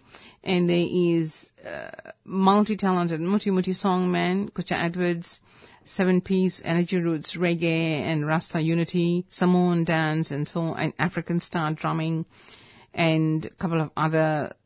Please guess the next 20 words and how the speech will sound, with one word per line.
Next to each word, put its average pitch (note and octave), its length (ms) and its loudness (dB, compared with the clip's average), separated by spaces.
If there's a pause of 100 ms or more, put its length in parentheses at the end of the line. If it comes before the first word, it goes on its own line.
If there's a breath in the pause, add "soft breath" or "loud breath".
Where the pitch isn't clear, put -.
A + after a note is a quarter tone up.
music, D#3 540 0 (340)
uh, E2+ 280 -8 (1500)
pieces E3+ 360 -4
that D#3+ 100 -4
are D#3 160 0
added E3+ 340 0
to - 120 -6
that. A3+ 280 0 (720 loud breath)
Now, F3+ 260 4
it G#3+ 140 4
is A#3 360 2
in G#3 200 4
partnership C4 480 0
with F#3 200 0
the F3+ 120 2
Warrior F#3 420 2
Spirit F3 460 -4
Collective, B3+ 480 -4 (320)
Multicultural F#3 840 0
Arts D#3+ 380 -4